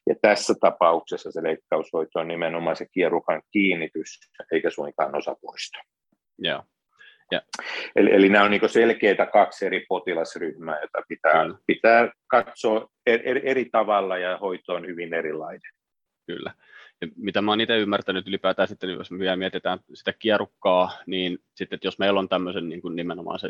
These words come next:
Speaker 2: se juuren tai root-alueen vamma, niin, ö, oma käsitys on, että ne olisi sitten vielä vähän just nimenomaan tämmöinen oma, oma osansa sitä kokonaisuutta, että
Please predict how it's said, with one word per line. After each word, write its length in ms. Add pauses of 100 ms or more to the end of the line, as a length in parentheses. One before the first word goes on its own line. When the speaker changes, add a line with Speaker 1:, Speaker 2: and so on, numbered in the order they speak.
Speaker 2:
se 160
juuren 420
tai 140
root-alueen 840
vamma, 340
niin, 220 (680)
ö, 240 (340)
oma 260 (280)
käsitys 460
on, 100
että 140
ne 40
olisi 140
sitten 320 (420)
vielä 260
vähän 360
just 240
nimenomaan 400
tämmöinen 300 (240)
oma, 400 (100)
oma 220
osansa 420
sitä 320 (180)
kokonaisuutta, 880
että 160